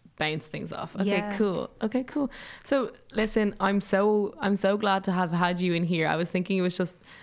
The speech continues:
Speaker 1: nice that we were gonna be able to have a chat and to, to see what you were working on now, 'cause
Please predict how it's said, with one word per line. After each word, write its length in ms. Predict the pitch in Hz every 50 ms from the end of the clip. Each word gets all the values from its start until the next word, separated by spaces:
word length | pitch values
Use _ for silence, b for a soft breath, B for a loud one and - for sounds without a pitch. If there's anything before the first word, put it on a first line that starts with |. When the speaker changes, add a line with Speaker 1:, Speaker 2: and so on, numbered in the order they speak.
| B B -
Speaker 1:
nice 260 | 170 160 175 185 -
that 80 | 180
we 60 | 175 165
were 80 | 165 165
gonna 140 | 175 160
be 100 | 151 160
able 160 | 151 151 165 160
to 80 | 170
have 120 | 160 165 156
a 60 | 160
chat 320 | - - 170 160 156 -
and 180 | 160 160 156 160 -
to, 180 | - 175 165
to 200 | - - - 180
see 200 | 160 - - 170
what 140 | 165 165 -
you 100 | 160 165
were 80 | 160 156
working 340 | 156 160 165 165 - 175
on 140 | 165 156 160
now, 180 | 160 160 160 156
'cause 260 | 156 - 165 151